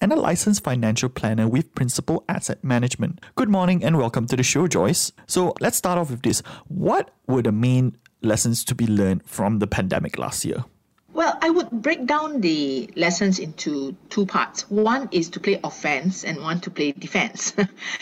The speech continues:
Speaker 2: Playing offense means that, one, you can learn to earn better income in the coming years or in the coming months. Find out how you can better be, earn better with your, perhaps your passion, you know, your hobby,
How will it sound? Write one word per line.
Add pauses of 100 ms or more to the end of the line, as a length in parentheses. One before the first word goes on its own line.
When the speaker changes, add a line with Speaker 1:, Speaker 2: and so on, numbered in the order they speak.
(360)
Speaker 2:
Playing
offense
means (260)
that,
one, (220)
you
can (480)
learn
to (480)
earn
better
income (500)
in
the
coming
years
or
in
the
coming
months. (300)
Find
out
how
you
can
better
be,
earn
better
with
your, (120)
perhaps
your
passion,
you
know,
your
hobby,